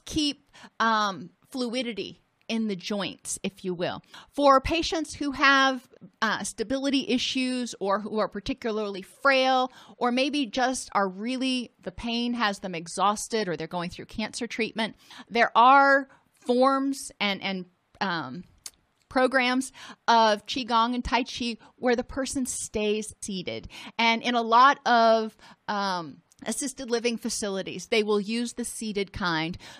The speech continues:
because a lot of their, uh, residents are not able to stand for that long. And you can go on YouTube and find examples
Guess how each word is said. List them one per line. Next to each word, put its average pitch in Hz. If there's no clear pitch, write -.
because 285
a 269
lot 220
of 214
their, 190
uh, 190
residents 190
are 202
not 202
able 190
to 202
stand 180
for 180
that 170
long. 156
And 277
you 339
can 381
go 294
on 262
YouTube 240
and 208
find 214
examples 196